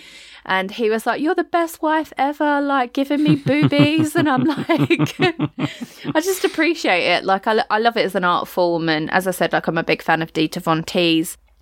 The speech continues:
Like, a little sort of fun fact about me. I mean, I know I've mentioned my cats a few times, but we thought that Gatsby was a girl, and we actually named him Dita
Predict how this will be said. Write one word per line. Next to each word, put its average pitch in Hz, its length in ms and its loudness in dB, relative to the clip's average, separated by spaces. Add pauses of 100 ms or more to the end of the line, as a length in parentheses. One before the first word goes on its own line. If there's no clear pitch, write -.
(100)
Like, 208 320 -2
a 233 60 0
little 240 600 0
sort - 280 -2
of - 380 -8 (340)
fun 208 360 -2
fact - 340 -2
about 165 280 -2
me. 165 420 -2
I 190 120 0
mean, 196 200 -2
I 165 140 0
know 214 160 0
I've 226 160 0
mentioned 202 320 0
my 175 100 2
cats - 360 -4
a 185 40 -2
few 156 200 -4
times, 156 420 -2
but 175 300 0
we 208 120 2
thought 202 300 0
that - 160 -4
Gatsby 180 380 0
was 180 160 -4
a 185 40 -6
girl, 196 480 0
and 190 180 -2
we 196 120 0
actually - 240 -4
named 180 320 -2
him 180 380 -2 (100)
Dita 233 500 0